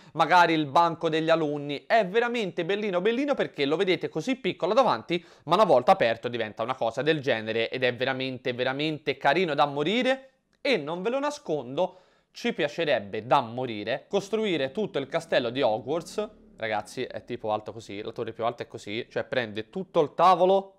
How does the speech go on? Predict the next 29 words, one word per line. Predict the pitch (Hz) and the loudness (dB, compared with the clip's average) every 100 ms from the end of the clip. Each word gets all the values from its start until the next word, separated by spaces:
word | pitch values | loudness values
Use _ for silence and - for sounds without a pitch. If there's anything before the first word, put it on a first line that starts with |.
| _ _ | _ _
tutto | - 196 196 | -2 0 4
il | 151 | 4
tavolo | 165 180 175 | 6 6 6
ed | 151 | 4
è | 131 | 6
alto | 143 - 120 | 4 2 -8
così. | 123 - 113 117 143 _ _ _ | -10 -8 -6 -6 -8 _ _ _
Soltanto | 160 127 185 196 185 | -6 2 2 4 4
la | 165 | 2
torre, | 160 196 190 175 170 | 4 4 4 2 0
quella | 175 185 175 165 | 2 2 2 2
dell'astronomia, | 147 135 - 156 143 156 185 165 156 - _ | 2 0 -2 -4 -4 0 4 6 4 0 _
è | 117 | 2
alta | 135 143 135 | 4 4 2
veramente, | 123 117 120 120 - | -2 -4 -4 -8 -6
io | 107 110 | -6 -4
penso, | 113 107 | -6 -10
una | 101 | -10
cosa | - 113 104 | -6 -6 -4
del | 110 | -6
genere. | 107 104 107 160 175 | -6 -6 -2 -4 -4
E | 143 | -10
forse, | - 196 202 - 156 - | 0 2 2 2 0 0
suggerisce | - 135 139 131 139 | -10 -6 -4 -4 -4
mia | 127 | -4
moglie, | 151 151 123 - | -2 0 -2 0
anche | 156 127 | -2 -2
di | 135 135 | -6 -4
più. | 123 139 | 0 0